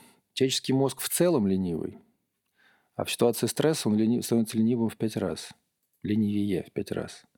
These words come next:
Понимаешь, э, люди в целом тяготеют к очень простым концептам.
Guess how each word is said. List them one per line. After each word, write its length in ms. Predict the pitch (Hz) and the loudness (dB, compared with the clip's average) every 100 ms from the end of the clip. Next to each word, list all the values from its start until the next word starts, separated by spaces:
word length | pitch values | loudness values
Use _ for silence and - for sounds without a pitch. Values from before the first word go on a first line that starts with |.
| _ - - - - _ - | _ -20 -20 -20 -20 _ -4
Понимаешь, 480 | 123 131 143 - - | 0 2 2 0 -2
э, 520 | 123 117 113 113 113 | -2 0 0 0 0
люди 240 | 107 139 127 | 0 0 0
в 100 | - | -2
целом 500 | - 151 151 143 - _ _ | 2 2 2 0 -2 _ _
тяготеют 760 | - 107 107 107 - 123 131 - | -4 0 2 2 2 2 2 -2
к 100 | - | -2
очень 260 | 110 131 | 0 0
простым 380 | 117 107 - 104 | -2 -2 -2 -4
концептам. 640 | - 107 - 78 - 107 | -2 -4 -2 -6 -8 -16